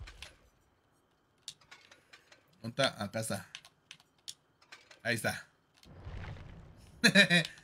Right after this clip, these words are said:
Por mamones, ¿no? Hay que, hay que mamonearse un poquito, ¿no?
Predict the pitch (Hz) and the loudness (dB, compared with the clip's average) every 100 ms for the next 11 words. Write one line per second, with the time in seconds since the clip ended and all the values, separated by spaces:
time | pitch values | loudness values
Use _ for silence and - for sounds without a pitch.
0 | - - - - _ 220 214 214 233 240 | -20 -20 -20 -20 _ 6 10 8 10 10
1 | 180 175 214 214 208 185 214 180 135 139 | 10 10 8 8 6 6 6 6 6 8
2 | 175 196 180 160 147 139 117 131 - | 8 8 8 6 4 4 2 2 0